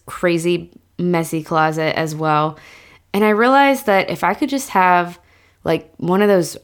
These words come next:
art organizational carts or something that would organize my, the, her art stuff better, things would feel a little more peaceful in this office in general. And then when I got that art cart, I realized it didn't fit in the initial spot that I wanted it in.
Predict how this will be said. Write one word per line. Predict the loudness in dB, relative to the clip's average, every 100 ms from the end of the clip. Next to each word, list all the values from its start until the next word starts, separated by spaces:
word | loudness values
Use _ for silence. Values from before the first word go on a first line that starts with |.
| 0
art | 0 0 0
organizational | 0 0 -2 0 0 2 0 0
carts | 0 -2 -2
or | -2 -2
something | 0 0 0 0
that | 2 2
would | 2
organize | 2 0 0 -2 -2
my, | -6 -8 -8
the, | -6 -4
her | 0 0
art | 0 -2 -6
stuff | -6 -6 -6
better, | -6 -4 -6 -8 -18 _ _ _
things | 0 2 2
would | 0
feel | 0 2
a |
little | 0 0
more | -4
peaceful | -4 -6 -2 -2 0
in | -2
this | -4 -2
office | -2 0 -2 -6
in | -6 -6
general. | -6 -6 -6 -6 -10 _ -20 _ _ _ _ _ -2
And | 2
then | 4 4
when | 2
I | 0
got | 0 0 0 -2
that | 0 0 0 -6 -6
art | -2 -2
cart, | -4 -4 -4 -2
I |
realized | 0 2 2 0
it | 0
didn't | -2 -2
fit | -2 2 2
in | 2 0
the | 0
initial | -2 -2 -4
spot | -4 0 0 0
that | -4
I | -2
wanted | 2 2 2
it | -2
in. | -8 -8